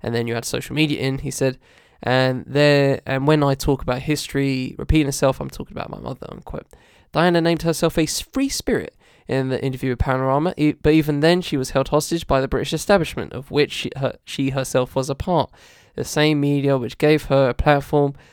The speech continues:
from which to rebuke the royal family was itself violently invasive and exploitative. Martin Bashir is currently being investigated by the B B C over whether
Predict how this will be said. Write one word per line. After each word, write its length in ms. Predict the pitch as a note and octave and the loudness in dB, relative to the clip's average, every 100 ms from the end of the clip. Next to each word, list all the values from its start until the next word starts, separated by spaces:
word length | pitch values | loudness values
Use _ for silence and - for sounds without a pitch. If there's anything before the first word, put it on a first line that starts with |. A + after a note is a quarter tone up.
| _ | _
from 220 | - B2 | -10 -8
which 260 | B2+ - - | -6 -6 -8
to 200 | - B2+ | -4 -4
rebuke 420 | A#2+ A#2+ D#3 D#3 | -4 -2 0 0
the 100 | D3 | -2
royal 180 | B2+ B2 | -2 -2
family 420 | - D3 D3 D3 | 0 0 2 0
was 200 | C3+ C3 | -2 -6
itself 380 | E2 - D3+ D3+ | -6 0 0 2
violently 440 | C3 C3 A2 A#2 | 0 0 -2 -6
invasive 460 | A#2+ A#2+ C3 C3+ B2+ | -6 -2 -2 -4 -6
and 140 | C3 | -8
exploitative. 920 | - B2+ - C3 B2+ F3 F3 - G#2+ - | -8 -10 -6 -6 -4 -2 -2 -2 -8 -8
Martin 240 | C#3 - | -12 -12
Bashir 420 | - - D#3 D#3+ - - _ | -12 -4 2 2 0 -12 _
is 140 | B2+ B2+ | -6 -2
currently 480 | D3 C#3+ C#3+ C#3 | 0 2 2 -2
being 360 | C#3 - C#3+ C#3+ | -2 0 0 0
investigated 520 | D3 G3 E3 C#3 C3+ | 0 0 0 -2 -2
by 120 | - | -2
the 80 | C#3+ | -2
B 120 | C#3+ | -2
B 60 | C#3+ | -2
C 300 | C#3 D3+ D3+ | 0 2 2
over 220 | D3 C#3+ | 2 2
whether 360 | D3 D3+ D3 | 6 6 4